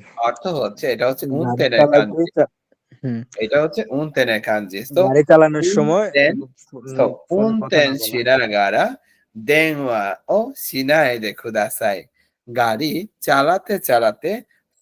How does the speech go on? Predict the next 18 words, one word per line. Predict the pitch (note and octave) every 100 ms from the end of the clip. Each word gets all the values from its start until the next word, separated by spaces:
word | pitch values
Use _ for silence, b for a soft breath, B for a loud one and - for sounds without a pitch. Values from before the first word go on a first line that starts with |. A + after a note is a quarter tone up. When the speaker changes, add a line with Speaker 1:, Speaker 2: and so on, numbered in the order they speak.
| -
Speaker 1:
ফোন | D3+ G#3 C#4
করবেন | - B2 A#2+ A#2+ F#3+ E4+ _ _ A#2+
না। | A#2+ A#2 G2
Speaker 2:
না। | - B2 A#2+ A2 G#2+
Speaker 1:
এরপর | A2+ G#2+ F#3+
এটা | G3 B2
হচ্ছে | C#3 - G3 -
ও | B2 F3+
চায়ের | - C3 A2 G#2
কাঞ্জি, | - G#2 G2+ G2
এটা | F#2+ C#3+
হচ্ছে | D3+ - B2 F#3 - _ _ _
চায়ের | D3+ C#3 D3 C3+
কাঞ্জি। | B2 G#2 G2 F2+ D#2 - _ _ _ -
তো | -
ও | C#3 E3 G3
চাও | - C3 A2 G#2 B2+ G#3+ C4+ _ _ -
নমিনাগারা | B2 C3+ C#3 G3+ G#3+ G3 B2 G#2+ G#2 G2+ C#3